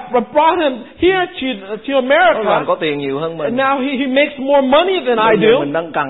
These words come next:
Speaker 2: nó không cho.
Speaker 1: And, and now when I, when I, I need
Speaker 2: Dĩ
Speaker 1: something,
Speaker 2: nhiên
Speaker 1: he
Speaker 2: tôi
Speaker 1: won't
Speaker 2: không nói
Speaker 1: give it
Speaker 2: với
Speaker 1: to
Speaker 2: nó.
Speaker 1: me. Of course, I'm not telling that
Speaker 2: Tôi nói
Speaker 1: to
Speaker 2: với
Speaker 1: him,
Speaker 2: tôi thôi.
Speaker 1: but I'm just telling this in my heart.
Speaker 2: Và tôi vào trong phòng.
Speaker 1: So I, I would enter the room.
Speaker 2: Tôi khóc, ông bà anh chị
Speaker 1: I
Speaker 2: em.
Speaker 1: began to cry.
Speaker 2: Nó cũng buồn thiệt ạ.
Speaker 1: Because I, I felt very sad.
Speaker 2: Và Chúa dạy tôi.
Speaker 1: But God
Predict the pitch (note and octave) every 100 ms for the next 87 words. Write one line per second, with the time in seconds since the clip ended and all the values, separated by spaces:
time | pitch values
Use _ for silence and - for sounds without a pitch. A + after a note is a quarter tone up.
0 | C3+ F#3 E3+ D#3+ D#3 B3 A#3+ A#3+ B3+ C4+
1 | C4 B3 A#3 A3+ A#3+ A#3 A3+ F3+ G#3 G3
2 | G3 C4+ E4 - F4 F4+ - A3+ A3+ A#3
3 | A#3 C#4 C4 A#3+ D#4+ F4+ - - - B3+
4 | F4+ F#4+ D4 C#4 C4+ D4+ E4 F4+ B3 G#3
5 | A#3 C4+ D#4+ G#3+ A3 G#3 A3+ B3 C#4 E4+
6 | - - - _ D4 D#4+ D#4+ D#4+ D#4+ D4+
7 | D#4+ E4 F#4 A3 F3 E3 F#3+ F3 F3+ F#3
8 | E3+ D#3 C#3 B2 A#3+ A#3 G#3+ A3+ A#3+ C4+
9 | - D#4 D4 C4 D4+ E4 F#3+ B2 - -
10 | F#3 G3+ G#3+ F#3+ E3 D#3 D#3+ - B3 C4
11 | C#4 - - - B3 B3+ F#3+ - F3 F3
12 | D3+ C3 C#3+ A#2+ - - C4+ D#4 - D4
13 | D4+ C#4 D4 D4+ D4+ D#4+ F4 E3+ D#3 C3
14 | E3+ A#3+ E3+ E3 G3 G#3 F#3 A#3 A#3 D4+